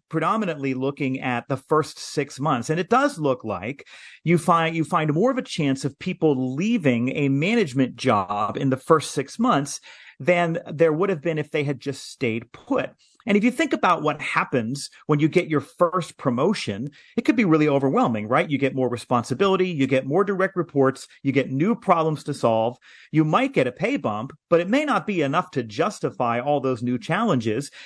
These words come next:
And so people get into those roles and they start to go, "Do I really want to do this?" So it's not surprising that when you have some folks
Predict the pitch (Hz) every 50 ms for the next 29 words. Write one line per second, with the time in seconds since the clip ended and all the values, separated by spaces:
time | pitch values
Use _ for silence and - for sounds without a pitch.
0 | - - - 208 214 - 254 247 269 294 294 302 - 247 220 202 262 262 262 202
1 | 151 147 - 127 143 143 147 147 131 151 147 156 170 170 - - 214 208 - 196
2 | 165 175 160 151 151 - - _ _ _ - - 123 151 233 269 269 277 269 240
3 | 170 139 113 95 92 117 117 135 156 156 220 262 262 - - - _ _ _ _
4 | _ - - 180 175 - 208 220 254 285 285 285 294 - - 185 175 170 170 160
5 | 135 135 120 120 127 127 131 135 139 139 143 139 156 156 156 - 151 135 - -
6 | 131 127 123 -